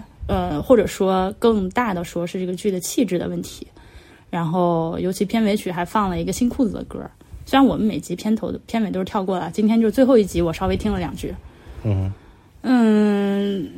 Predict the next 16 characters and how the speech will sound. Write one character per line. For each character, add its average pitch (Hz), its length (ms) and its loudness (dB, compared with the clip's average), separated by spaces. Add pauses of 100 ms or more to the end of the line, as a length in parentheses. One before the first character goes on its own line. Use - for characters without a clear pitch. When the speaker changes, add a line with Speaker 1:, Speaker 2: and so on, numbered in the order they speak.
(160)
Speaker 1:
对， 226 180 8
这 381 180 6
个， 196 280 6
这 320 160 4
一 269 40 8
点 170 280 2
我 - 80 -6
觉 180 120 -6
得 185 120 -4
也 185 80 -4
不 - 160 -8
是 220 100 -2
啥 170 140 -4
大 175 160 -4
问 165 160 -6
题。 - 240 -14